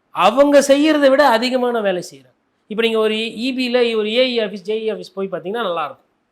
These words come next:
அவங்க கீழே இருக்கிற லைன்மேன், அதுக்கு கீழே இருக்க கேங்மேன், அதுக்கு மேல இந்த ரோட்ல பள்ளம் நோண்டுறது, அவங்களுக்கெல்லாம் பாத்தீங்கன்னா போதிய அளவுக்கு வந்து நிறைய பேர் டெம்பரரியா எடுக்கிறாங்க.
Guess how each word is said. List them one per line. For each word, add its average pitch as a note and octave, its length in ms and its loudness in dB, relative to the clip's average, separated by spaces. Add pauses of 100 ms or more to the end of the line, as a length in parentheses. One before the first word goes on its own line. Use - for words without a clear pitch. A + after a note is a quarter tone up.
(280)
அவங்க D4 360 4
கீழே D#4 220 4
இருக்கிற B3 280 4
லைன்மேன், A3 480 2
அதுக்கு A3 300 -4
கீழே C4 200 2
இருக்க A#3 220 4
கேங்மேன், G3 460 -2
அதுக்கு G3 360 -4
மேல B3 340 0 (180)
இந்த G#3 160 6
ரோட்ல A#3+ 260 4
பள்ளம் A#3 360 2
நோண்டுறது, F#3+ 400 -2
அவங்களுக்கெல்லாம் A#3+ 680 2
பாத்தீங்கன்னா A3 440 -4
போதிய A3 300 -2
அளவுக்கு A3 320 -4
வந்து A3 360 -8 (200)
நிறைய D4 220 2
பேர் D#4 220 0
டெம்பரரியா E4 600 0
எடுக்கிறாங்க. D3+ 400 -8